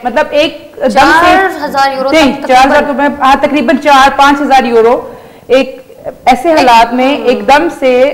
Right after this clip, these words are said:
Speaker 2: इतनी बड़ी
Speaker 1: करना।
Speaker 2: अमाउंट बहुत मुश्किल भी
Speaker 1: तो
Speaker 2: हो।
Speaker 1: हम लोग क्यों, हम लोग कब, हमारी कौम कब जागेगी?
Speaker 2: हम्म।
Speaker 1: हम
Speaker 2: क्या
Speaker 1: लोग
Speaker 2: कहते
Speaker 1: कब
Speaker 2: हैं,
Speaker 1: कुछ
Speaker 2: आयशा, क्या
Speaker 1: करेंगे?
Speaker 2: करना चाहिए इसमें? कम्युनिटी क्या करे और कैसे हम इसको, कैसे हल किया जा सकता है? कहाँ,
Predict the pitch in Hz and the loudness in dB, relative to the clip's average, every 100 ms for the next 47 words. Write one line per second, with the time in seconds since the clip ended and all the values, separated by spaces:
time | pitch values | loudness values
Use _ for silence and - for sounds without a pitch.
0 | - - 294 277 262 262 339 294 330 359 | -6 -12 -6 0 2 2 2 0 -2 -6
1 | - 269 233 247 311 311 262 - 294 233 | -10 -14 -8 -6 -6 -6 -12 -12 -14 -10
2 | 240 294 320 330 349 - 339 294 - 262 | -8 -2 0 2 0 -2 -6 -12 -4 0
3 | 349 - 339 339 254 247 285 302 339 294 | 0 0 0 0 0 0 0 -2 -2 0
4 | 285 214 214 170 180 175 185 - 220 220 | 0 2 0 0 -6 -10 -14 -16 -20 -20
5 | 202 196 - _ _ _ - - - - | -20 -20 -20 _ _ _ -20 -20 -16 -2
6 | 247 294 480 330 370 330 415 466 508 571 | 2 2 2 2 2 0 0 0 0 0
7 | 339 247 240 247 254 330 349 392 359 349 | -2 -4 -6 -8 -8 -8 -6 -6 -6 -8
8 | 370 392 381 381 381 233 240 247 240 247 | -6 -6 -4 -6 -6 -8 -8 -6 -8 -10
9 | 247 311 311 330 247 233 214 185 - - | -12 -12 -10 -8 -8 -8 -12 -16 -20 -18
10 | - 254 302 294 330 285 - - 254 240 | -18 -16 -16 -14 -14 -14 -16 -12 -10 -8
11 | 240 220 214 220 - 233 277 294 330 | -8 -8 -12 -14 -14 -12 -10 -10 -10